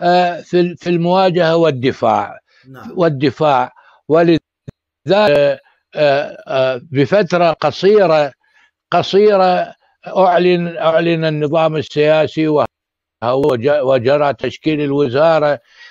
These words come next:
Speaker 1: نعم، حدثت، حدثت فعاليات صغيرة في الكاظمية في مكانات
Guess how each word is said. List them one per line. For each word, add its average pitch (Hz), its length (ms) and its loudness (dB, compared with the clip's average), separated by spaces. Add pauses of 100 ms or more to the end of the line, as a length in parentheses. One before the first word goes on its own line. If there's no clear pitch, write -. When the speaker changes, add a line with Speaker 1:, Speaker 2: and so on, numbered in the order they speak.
(120)
Speaker 1:
نعم، 175 340 0
حدثت، 185 600 0 (1120)
حدثت 165 540 -2
فعاليات 160 720 0
صغيرة 156 500 0
في 139 120 -2
الكاظمية 151 840 -2
في 139 180 -6
مكانات 160 580 -2